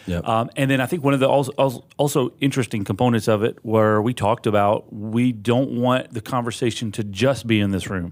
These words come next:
Speaker 2: We want
Speaker 1: Mm-hmm.
Speaker 2: it to be
Speaker 1: Yeah.
Speaker 2: continual throughout the organization,
Speaker 1: Mm-hmm.
Speaker 2: throughout the day.
Speaker 1: Yeah.
Speaker 2: Wherever you're at at the book, just having a discussion.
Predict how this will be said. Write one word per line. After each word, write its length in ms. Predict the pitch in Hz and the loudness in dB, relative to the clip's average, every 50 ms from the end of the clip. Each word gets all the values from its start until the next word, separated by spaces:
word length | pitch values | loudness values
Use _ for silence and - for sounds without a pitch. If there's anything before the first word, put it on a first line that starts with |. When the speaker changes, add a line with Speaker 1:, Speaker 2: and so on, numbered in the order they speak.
| - - | -8 -2
Speaker 2:
We 120 | 104 110 | 0 2
want 180 | 113 110 113 123 | 4 4 4 2
Speaker 1:
Mm-hmm. 80 | 127 | 0
Speaker 2:
it 60 | 123 - | 0 0
to 100 | 120 113 | -2 0
be 360 | 98 110 110 110 107 110 110 120 | 2 2 2 4 4 2 2 0
Speaker 1:
Yeah. 60 | 113 | 0
Speaker 2:
continual 480 | 110 110 - 123 113 107 104 101 101 | 0 0 0 -2 -2 -2 -2 -2 -4
throughout 480 | - - 107 104 101 101 104 - - - | -2 0 2 2 4 4 2 0 -2 -4
the 140 | 104 104 101 | -2 0 2
organization, 760 | 104 101 101 101 101 92 107 110 110 107 - 117 107 113 117 | 2 0 0 -2 -4 -2 0 -2 -2 -2 -4 -4 -4 -4 -4
Speaker 1:
Mm-hmm. 100 | 107 95 | -2 0
Speaker 2:
throughout 300 | 117 117 117 120 - - | 0 2 2 0 -2 -4
the 60 | 110 | -2
day. 320 | 107 147 160 113 104 95 - - - | 0 2 2 0 0 -4 -10 -14 -12
Speaker 1:
Yeah. 180 | - 76 76 82 - | -10 -10 -8 -10 -10
Speaker 2:
Wherever 540 | 95 101 98 98 101 113 120 123 120 110 117 | -8 -6 -2 2 2 4 4 4 4 2 2
you're 240 | 113 113 113 113 | 2 2 2 4
at 240 | 113 113 113 113 107 | 2 2 2 0 -2
at 80 | 110 - | -4 -6
the 80 | - | -4
book, 340 | 101 101 110 113 113 - - | 0 2 4 4 2 0 -2
just 260 | - 104 92 - - | -4 -4 -4 -4 -6
having 340 | - 98 104 104 101 98 98 | -6 -4 -4 -2 -2 -2 -4
a 20 | 95 | -4
discussion. 560 | 92 95 - - 131 113 98 95 87 82 | -6 -6 -6 -4 -2 0 0 0 0 0